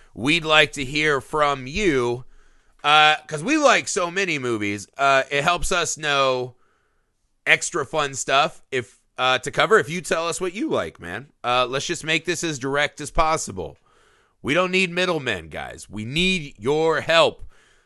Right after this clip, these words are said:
So I have to ask that. Now, on to business. Um,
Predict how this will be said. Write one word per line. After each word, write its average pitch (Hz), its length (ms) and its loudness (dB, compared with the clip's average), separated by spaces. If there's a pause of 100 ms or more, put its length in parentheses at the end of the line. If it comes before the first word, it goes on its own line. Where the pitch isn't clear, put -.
So 120 120 0
I 131 80 10
have 175 180 12
to 180 120 -2
ask 170 300 6
that. 151 380 6
Now, 151 600 8 (120)
on 180 400 6
to 160 160 0
business. 104 880 -6 (520)
Um, 160 340 8